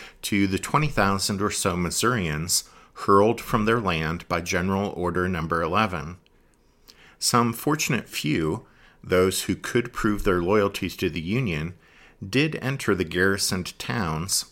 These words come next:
or crossed to an uncertain future in Kansas. Those who could not, but were fortunate enough to have relatives elsewhere,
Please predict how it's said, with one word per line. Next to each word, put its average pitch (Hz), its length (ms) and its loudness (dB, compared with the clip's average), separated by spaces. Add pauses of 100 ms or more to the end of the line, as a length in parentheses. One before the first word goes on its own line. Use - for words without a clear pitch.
or 87 280 0
crossed - 680 2
to 90 360 -2
an 87 380 -4 (100)
uncertain 98 500 -2
future 120 480 -4
in 78 220 -6
Kansas. - 800 -4 (1300)
Those 113 360 4
who 156 80 2
could 151 260 -4
not, 87 480 0 (320)
but 90 300 0
were 90 260 0
fortunate 117 640 -2
enough 87 380 -2
to 104 100 -8
have 87 300 -4
relatives 90 520 -2
elsewhere, 85 760 -2